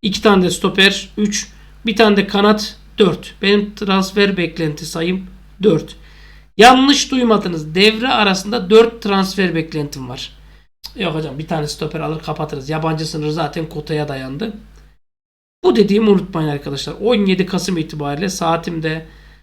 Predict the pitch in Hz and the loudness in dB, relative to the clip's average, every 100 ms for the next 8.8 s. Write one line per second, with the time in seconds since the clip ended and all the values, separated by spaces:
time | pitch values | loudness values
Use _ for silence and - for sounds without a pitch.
0 | _ _ - 135 131 131 131 131 123 - | _ _ -8 -6 -6 -8 -8 -10 -10 -14
1 | - - 180 165 147 151 - - - - | -12 -2 0 0 -2 -6 -16 -20 -20 -20
2 | _ _ _ - 226 - 247 233 214 240 | _ _ _ -6 -4 2 4 6 4 4
3 | 262 269 - 214 214 208 214 - 160 151 | 2 2 -2 -2 -2 0 0 0 -2 -2
4 | 143 147 - 151 170 170 170 185 180 175 | -4 -6 -8 -8 -8 -8 -6 -2 -2 -2
5 | 175 175 170 165 170 165 151 151 165 208 | -2 -2 -4 -4 -6 -6 -4 -4 -4 -6
6 | - - - - _ _ 247 285 - 226 | -8 -20 -20 -20 _ _ 4 4 4 0
7 | 214 - 208 220 202 - 175 165 185 220 | -2 -2 -2 0 -2 -2 -2 -2 -2 -4
8 | 247 202 190 208 226 - 247 | -2 2 4 4 2 -2 -4